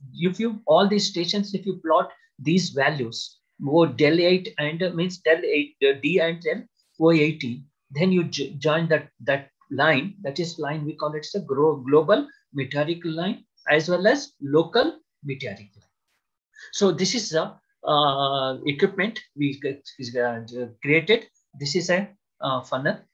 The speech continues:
Here we will put the ice. What happens? This ice will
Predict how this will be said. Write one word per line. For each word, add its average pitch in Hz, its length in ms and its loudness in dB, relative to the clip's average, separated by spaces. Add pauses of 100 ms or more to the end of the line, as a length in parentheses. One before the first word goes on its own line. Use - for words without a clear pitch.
(220)
Here 156 480 2
we 143 260 -2
will 147 140 -2 (160)
put 147 60 -6
the 147 200 2
ice. 139 480 0 (220)
What 156 220 2
happens? 185 500 0
This 202 320 2
ice 151 460 2 (100)
will 180 160 2